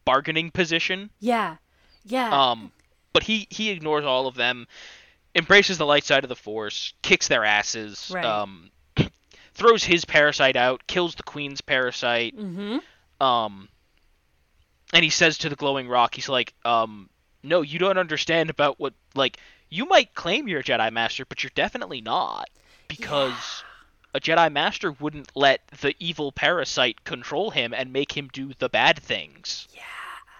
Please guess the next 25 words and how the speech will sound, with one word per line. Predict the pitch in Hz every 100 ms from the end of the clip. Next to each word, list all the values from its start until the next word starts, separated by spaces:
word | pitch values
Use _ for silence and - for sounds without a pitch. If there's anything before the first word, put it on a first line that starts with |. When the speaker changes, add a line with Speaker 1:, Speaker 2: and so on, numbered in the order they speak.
| _ -
Speaker 2:
And | 220 226
then | 220
you're | 214 208
like, | 196 190
"Wait, | 202 214 220 - _ _ _ _ _ _ 170
what?" | - 185 269 330 349 330 _ _ _
'Cause | - 254
this | 226 294
crystal | - 311 - 294 277
part, | - 226 214 -
like, | 220 214 - _ -
okay, | 262 254 202 -
so | -
they | 277 330
Speaker 1:
Th-, | 269
Speaker 2:
use | 349 359 214
Speaker 1:
they | 202
did | 214 214
not | 208 202 -
have | 196 180
enough | 160 143 -
time | 135 127
for | 120 127
this | 113
crystal. | - 95 - 85